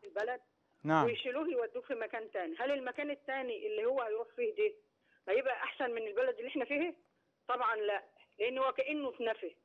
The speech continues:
Speaker 2: طب هو ه-، هل، هل هو، إيه، إيه، يعني، نقلوه بترقية أو وضع أفضل، ولا هو
Speaker 1: لا، مش
Speaker 2: انتقل من
Speaker 1: ترقية
Speaker 2: وحدة
Speaker 1: يا
Speaker 2: لوحدة؟
Speaker 1: سيادة المستشار، لا، مش ترقية.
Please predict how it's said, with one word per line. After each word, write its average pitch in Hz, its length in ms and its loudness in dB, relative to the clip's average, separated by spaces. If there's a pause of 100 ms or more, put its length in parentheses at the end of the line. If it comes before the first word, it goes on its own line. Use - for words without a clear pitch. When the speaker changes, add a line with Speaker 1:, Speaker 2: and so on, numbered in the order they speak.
(320)
Speaker 2:
طب 147 140 8
هو 196 140 12
ه-، 190 40 12 (300)
هل، 185 80 4
هل 175 340 8
هو، 202 140 10
إيه، 175 240 4
إيه، 160 200 -2
يعني، 147 260 2
نقلوه 165 560 8 (260)
بترقية 165 640 8
أو 160 360 10
وضع 190 340 10
أفضل، 196 240 10
ولا 165 220 10
هو 202 120 12
Speaker 1:
لا، - 20 12
مش 175 60 6
Speaker 2:
انتقل 196 340 8
من 165 80 2
Speaker 1:
ترقية 185 120 6
Speaker 2:
وحدة 196 140 4
Speaker 1:
يا 190 60 10
Speaker 2:
لوحدة؟ 185 540 6
Speaker 1:
سيادة 262 220 -4
المستشار، 214 460 -6
لا، 254 180 0
مش 269 180 -8
ترقية. 233 480 -4